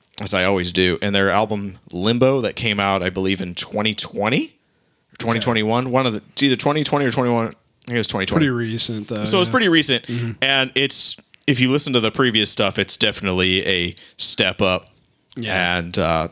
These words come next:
Speaker 1: I believe that one was on A Season of Mist, which is a, also a label that is worldwide and in the U S.
Speaker 2: Nice.
Speaker 1: Uh,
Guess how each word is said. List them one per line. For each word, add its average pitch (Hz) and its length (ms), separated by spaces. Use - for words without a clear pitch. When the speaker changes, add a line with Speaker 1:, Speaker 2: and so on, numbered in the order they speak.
Speaker 1:
I 95 120
believe 98 340
that 95 160
one 98 140
was 92 160
on 87 240
A - 40
Season 104 360
of 85 100
Mist, 90 440
which - 180
is 87 240
a, 90 140
also 90 480
a 95 100
label 90 300
that 87 160
is 85 160
worldwide 98 540
and 92 180
in 90 80
the 90 100
U 85 160
S. 87 300
Speaker 2:
Nice. 101 480
Speaker 1:
Uh, 92 320